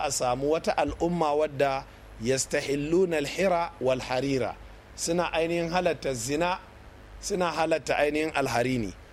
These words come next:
suna halatta giya, suna halatta cin naman alade. Ma'ana yanzu wanda ya aure ya yi laifi, amma inda zina ne fa,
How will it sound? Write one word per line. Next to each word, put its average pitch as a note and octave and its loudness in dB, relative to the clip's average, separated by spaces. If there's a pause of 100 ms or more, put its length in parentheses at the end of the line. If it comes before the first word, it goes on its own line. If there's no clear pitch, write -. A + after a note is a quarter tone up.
(180)
suna F3 0
halatta E3 0
giya, E3 0
suna E3+ -2
halatta D#3 0
cin D3 -4
naman C#3+ 0
alade. A#2 -2 (1000)
Ma'ana D3 0
yanzu C#3+ 0 (180)
wanda D#3+ 2
ya C#3 4
aure C#3 2
ya C#3 2
yi C#3 0
laifi, A2 -2 (840)
amma C3+ 2
inda F3+ 2
zina D3 0
ne C#3+ 0
fa, A2 -4